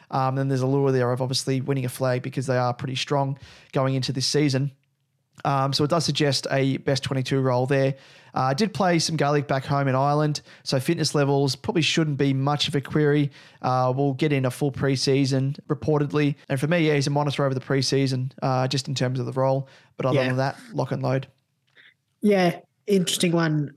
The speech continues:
Speaker 2: I was a bit surprised that he picked the Lions just based off the halfback role. He did always apparently want to play as a forward. Um,
Speaker 1: Mm, okay.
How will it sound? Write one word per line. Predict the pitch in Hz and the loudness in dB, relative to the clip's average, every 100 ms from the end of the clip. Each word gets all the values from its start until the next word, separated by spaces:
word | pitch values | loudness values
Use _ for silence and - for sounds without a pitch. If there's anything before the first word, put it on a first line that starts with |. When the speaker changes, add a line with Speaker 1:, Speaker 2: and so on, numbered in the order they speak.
| - | -4
Speaker 2:
I | 160 175 | 0 4
was | 190 196 | 4 4
a | |
bit | 196 190 | 2 0
surprised | 175 170 156 151 | 0 2 2 2
that | 160 | 0
he | 147 139 _ - | -2 -4 _ -4
picked | 151 151 | -4 0
the | 156 | 2
Lions | 151 151 156 160 - - | 2 2 2 0 -2 -2
just | 156 - | -2 0
based | 147 139 - | 0 0 2
off | 135 139 - | 0 -2 -4
the | 131 | -2
halfback | 139 135 135 135 | -2 -2 -4 -2
role. | - 147 139 - - - | 0 0 0 -6 -20 -20
He | - 156 | 0 2
did | 170 | 4
always | 202 214 196 | 4 4 4
apparently | 170 165 139 151 | 2 0 2 0
want | 131 135 | 0 0
to | 147 | -2
play | 139 135 | 0 0
as | 127 139 | 0 -2
a | |
forward. | - 131 139 175 - _ _ _ | 0 2 2 0 -2 _ _ _
Um, | 139 139 131 123 127 - _ _ - | -2 0 0 -2 -4 -6 _ _ -14
Speaker 1:
Mm, | 185 180 113 156 | -12 -12 -14 -14
okay. | - | -14